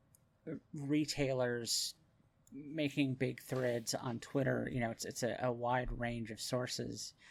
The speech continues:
uh, from the past six months, just different perspectives on the current supply chain problems that we're having and all the different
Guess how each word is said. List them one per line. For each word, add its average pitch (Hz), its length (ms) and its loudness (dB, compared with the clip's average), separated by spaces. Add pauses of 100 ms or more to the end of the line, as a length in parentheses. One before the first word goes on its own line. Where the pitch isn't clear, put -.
(520)
uh, 107 320 -2
from 104 640 -2 (240)
the 113 120 0
past - 1160 -2
six - 280 -4
months, 117 600 -4 (680)
just 127 440 2 (380)
different 135 420 4
perspectives - 1040 2
on 117 540 0 (540)
the 117 160 -2
current 123 400 0
supply 123 400 2
chain 110 380 -2
problems 113 640 -4
that - 120 -6
we're 120 100 -4
having 120 400 -2
and 110 100 -4
all 113 120 -2
the 120 100 -4
different - 320 -6